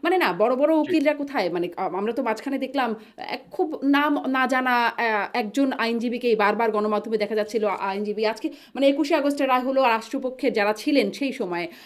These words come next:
Speaker 1: আ, বা
Speaker 2: জি।
Speaker 1: আওয়ামী লীগের পক্ষে যারা ছিলেন, তাদের, ও, তাদেরকে দেখা যায় নাই, তাদের
Speaker 2: দেখেন,
Speaker 1: সাথে
Speaker 2: একুশে,
Speaker 1: যোগাযোগ করা
Speaker 2: একুশে
Speaker 1: যায়নি।
Speaker 2: আগস্টের মামলাটা, একুশে আগস্টের মামলাটা রাষ্ট্রপক্ষ থেকে করা। Again, আমি আবার পরিষ্কার করছি, আমি আইনজীবীও না,
Speaker 1: জি।
Speaker 2: কিন্তু তবুও আমি আপনার প্রশ্নের উত্তর দিচ্ছি।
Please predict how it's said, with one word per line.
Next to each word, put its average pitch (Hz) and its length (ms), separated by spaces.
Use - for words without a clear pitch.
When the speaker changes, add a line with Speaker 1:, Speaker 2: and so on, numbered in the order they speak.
Speaker 1:
আ, 185 240
বা 196 120
Speaker 2:
জি। - 20
Speaker 1:
আওয়ামী 240 200
লীগের 262 280
পক্ষে 233 220
যারা 202 200
ছিলেন, 202 220
তাদের, 226 260
ও, 175 200
তাদেরকে 277 320
দেখা 220 240
যায় 208 200
নাই, 202 100
তাদের 208 120
Speaker 2:
দেখেন, 294 100
Speaker 1:
সাথে 233 120
Speaker 2:
একুশে, 320 200
Speaker 1:
যোগাযোগ - 120
করা 220 120
Speaker 2:
একুশে 302 160
Speaker 1:
যায়নি। 311 60
Speaker 2:
আগস্টের 294 220
মামলাটা, 254 420
একুশে 208 380
আগস্টের 262 320
মামলাটা 208 400
রাষ্ট্রপক্ষ - 560
থেকে 156 180
করা। 139 180
Again, 180 240
আমি 170 140
আবার 185 260
পরিষ্কার 214 360
করছি, 185 200
আমি 196 160
আইনজীবীও 190 640
না, 117 100
Speaker 1:
জি। 135 140
Speaker 2:
কিন্তু 190 220
তবুও 226 280
আমি 220 200
আপনার 175 220
প্রশ্নের 175 280
উত্তর 165 180
দিচ্ছি। 156 280